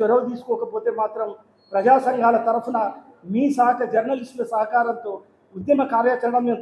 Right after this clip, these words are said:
తప్పనిసరిగా రూపొందిస్తాం. రెండు వరంగల్, రెండు జిల్లాలు, కనీసం రెండు జిల్లాలని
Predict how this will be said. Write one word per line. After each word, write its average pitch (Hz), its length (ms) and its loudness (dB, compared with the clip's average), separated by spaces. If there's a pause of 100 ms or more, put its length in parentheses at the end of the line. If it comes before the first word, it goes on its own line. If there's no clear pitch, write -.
తప్పనిసరిగా 226 500 -2
రూపొందిస్తాం. 233 760 -4 (300)
రెండు 254 220 2
వరంగల్, 254 420 2
రెండు 220 180 -4
జిల్లాలు, 254 420 2
కనీసం 269 500 2
రెండు 262 180 -2
జిల్లాలని 240 460 2